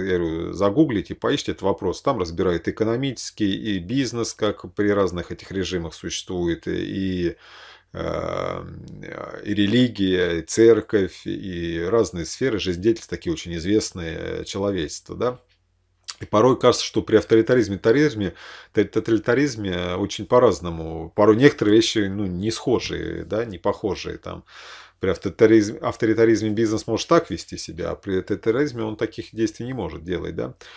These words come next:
Вот, быть там свободным или, э, ры-, рыночным, там экономика не может быть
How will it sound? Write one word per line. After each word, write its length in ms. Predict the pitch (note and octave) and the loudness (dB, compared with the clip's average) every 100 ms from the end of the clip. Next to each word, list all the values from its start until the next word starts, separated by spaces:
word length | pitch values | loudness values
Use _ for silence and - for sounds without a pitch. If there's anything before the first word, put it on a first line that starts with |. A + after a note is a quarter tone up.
| - - | -20 -16
Вот, 200 | - D2+ | -10 -10
быть 180 | D#2 E2 | -8 -10
там 120 | E2 | -8
свободным 800 | - G2 G2+ C3+ B2 A2 F#2+ F2+ | -6 -2 2 2 2 0 -6 -8
или, 240 | F2 E2 D#2+ | -10 -10 -8
э, 1000 | E2 G1+ E2 - - - E2 D#2+ F2 F2+ | -8 -8 -8 -8 -8 -10 -10 -10 -8 -4
ры-, 280 | F#2+ - A2 | -4 0 4
рыночным, 520 | C3+ C3+ - A#2 G#2+ | 4 4 -2 -6 -6
там 240 | - G#2 | -4 -4
экономика 580 | G2+ G#2+ G#2+ F#2+ F2 - | -2 -2 -2 -6 -6 -8
не 120 | F#2 | -8
может 260 | F#2 E2+ E2 | -8 -8 -8
быть 200 | E2+ D#2 | -8 -8